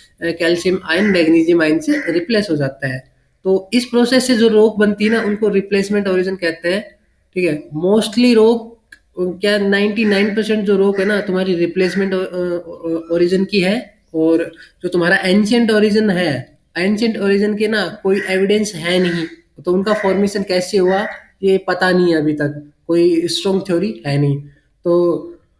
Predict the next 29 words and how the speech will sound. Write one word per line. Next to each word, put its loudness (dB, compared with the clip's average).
अ, -10
देखो, -4
अ, -2
कि-, -8
इसका -2
crystal 0
structure -2
कैसे 0
होता -2
है? 0
देखो, 0
इसका -4
crystal 0
स्ट-, -8
structure -2
rhombohedral 4
होता 2
है। -4
ये 0
ना -2
इसकी 0
layers 2
है, -4
अ, -2
ions 0
और -2
cations -2
की -6
alternating -2